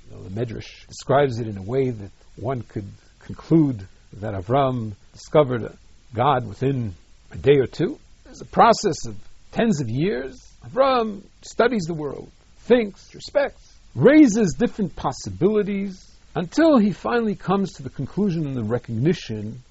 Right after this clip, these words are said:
of a concept, of a God, of a Kadosh Baruch Hu. At this point,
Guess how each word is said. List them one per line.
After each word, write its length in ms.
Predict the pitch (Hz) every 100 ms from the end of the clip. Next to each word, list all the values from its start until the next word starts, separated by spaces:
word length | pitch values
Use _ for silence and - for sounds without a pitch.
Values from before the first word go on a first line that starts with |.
| _ -
of 120 | 123
a 40 | 123
concept, 720 | - - 294 269 - 254 - - - - -
of 80 | 113
a 80 | 120
God, 420 | 135 196 208 214 202 - _ -
of 60 | 120
a 40 |
Kadosh 260 | - - -
Baruch 140 | -
Hu. 80 | - -
At 120 | 226
this 180 | 359 -
point, 460 | - 240 185 165